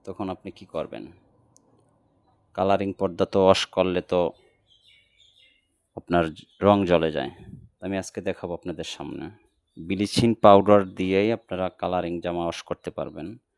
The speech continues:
সেক্ষেত্রে আপনাদের গরম পানি ব্যবহার করতে হবে। আপনারা দেখতেই পাচ্ছেন যে আমি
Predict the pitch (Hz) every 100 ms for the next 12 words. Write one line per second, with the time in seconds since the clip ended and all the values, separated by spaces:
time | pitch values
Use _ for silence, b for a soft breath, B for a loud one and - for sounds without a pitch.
0 | _ _ _ _ - - 101 95 92 90
1 | 92 85 90 98 98 95 85 85 90 92
2 | 95 - 95 92 90 107 135 _ _ _
3 | _ _ _ _ _ _ - - _ _
4 | _ _ _ _ _ _ _ _ _ _
5 | _ _ - 92 92 - 117 110 101 -
6 | 113 117 123 123 98 95 90 90 90 85